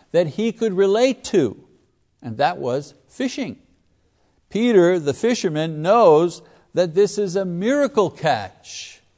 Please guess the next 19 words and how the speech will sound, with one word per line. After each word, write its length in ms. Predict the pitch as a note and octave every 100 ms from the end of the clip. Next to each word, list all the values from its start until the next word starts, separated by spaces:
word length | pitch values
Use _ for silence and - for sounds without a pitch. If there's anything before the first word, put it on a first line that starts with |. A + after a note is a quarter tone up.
| _ _ _ _
and 240 | D3+ F3
knows 380 | F3+ G#3+ A3+ -
this 240 | G3 G3+ D3+
better 340 | C3 F#3 G#3
than 180 | F#3+ G3
anyone 360 | G#3 G#3+ G#3+
else. 640 | A#3 C4+ - _ - - - _ _ _ _ _ _ _ _ _ _ _ _ _
He 140 | F#3
reacts 540 | E3 E3 F#3+ G#3 -
in 120 | F3 D3
the 100 | C3
same 520 | - G#3 A3 A#3+ G#3+
way 300 | E3+ E3 F3
that 200 | D3 B2
everyone 640 | E3 G#3+ A#3 B3 A3 G#3+
in 120 | G#3
the 100 | G3
Bible 460 | D3+ D3+ F3 F3 F3
reacts 760 | D#3 D3+ D#3 B2+ A#2+ - -